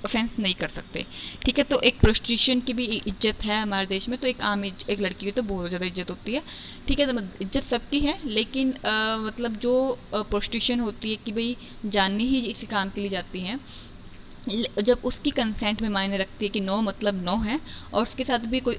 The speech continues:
offense नहीं कर सकता, तो आप समझ सकते हैं कि भाई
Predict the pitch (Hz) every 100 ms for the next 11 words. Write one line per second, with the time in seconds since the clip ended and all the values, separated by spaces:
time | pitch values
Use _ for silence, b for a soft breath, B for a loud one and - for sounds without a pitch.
0 | 190 208 196 - 180 226 - 196 - -
1 | - 269 370 - - - 277 302 311 -
2 | - 226 240 - - 240 254 - - 226
3 | 226 240 233 233 254